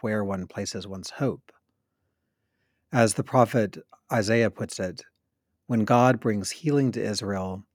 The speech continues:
the Anawim shall obtain fresh joy in the Lord,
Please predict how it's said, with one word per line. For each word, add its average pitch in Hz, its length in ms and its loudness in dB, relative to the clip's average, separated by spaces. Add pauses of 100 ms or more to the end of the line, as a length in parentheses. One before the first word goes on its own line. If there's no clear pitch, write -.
(200)
the 113 80 -4
Anawim 110 640 2
shall 101 300 -2
obtain 107 600 -6
fresh - 480 -2
joy 113 360 -2
in 95 100 -6
the 98 100 -6
Lord, 90 460 -8